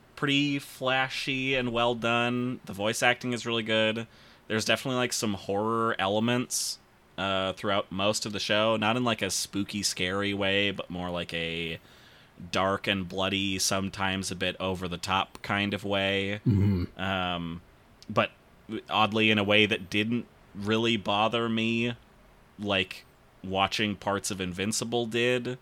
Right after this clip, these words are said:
Speaker 2: Yeah.
Speaker 1: Um, but yeah, it's, uh, it is a show that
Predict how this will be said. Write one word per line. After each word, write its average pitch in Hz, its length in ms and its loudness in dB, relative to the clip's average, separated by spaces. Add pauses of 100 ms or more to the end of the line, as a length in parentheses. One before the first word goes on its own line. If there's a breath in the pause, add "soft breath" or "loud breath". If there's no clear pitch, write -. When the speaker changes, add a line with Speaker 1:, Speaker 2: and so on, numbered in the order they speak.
Speaker 2:
Yeah. 78 340 6 (420)
Speaker 1:
Um, 95 640 -2 (1500)
but 107 140 0 (100)
yeah, 98 300 0 (180)
it's, - 380 -4
uh, 95 580 2 (1120)
it 123 300 2
is 120 240 2
a 113 40 0
show 135 540 2
that 113 460 -2